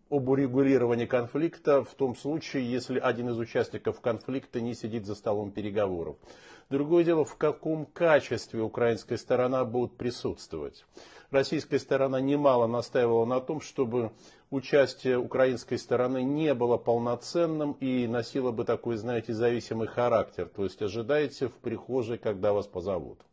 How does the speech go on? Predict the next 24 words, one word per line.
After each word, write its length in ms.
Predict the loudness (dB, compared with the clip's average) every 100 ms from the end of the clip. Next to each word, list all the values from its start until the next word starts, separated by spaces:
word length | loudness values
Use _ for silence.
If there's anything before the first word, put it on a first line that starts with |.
| _ _ _ _
Посмотрим, 480 | 0 2 0 -2 -4
что 160 | -6 -4
получится 540 | -2 -2 -4 -6 -6
в 40 | 0
реальности. 580 | 2 0 -4 -16 -20 -20 -20 -20 -20 -2
Так 220 | 0 4
или 160 | 4 4
иначе, 340 | 2 0 -4
шанс 680 | -4 4 6 6 2 -10 -14
договориться 800 | -2 0 4 6 6 4 -2 -2
о 60 | 0
перемирии, 680 | -2 -2 0 0 0 -4 -8 -20 -20 -6
обращаю 500 | 2 2 2 2 2
ваше 260 | 2 0
внимание, 600 | 0 0 2 0 -2 -10 -14 _ _ _
не 440 | -6 -2 0 2 2
о 200 | 0 0
полноценном 1120 | 2 4 4 0 0 2 4 2 -2 -4 -4
длительном 680 | -4 -4 -4 -6 -4 -4 -4
мире 400 | -2 -2 -2 -2
на 160 | 0
основе 400 | -2 -4 -6 -4
мирного 400 | -2 -2 -2 -4
договора. 600 | -4 -2 -2 -2 -8 -12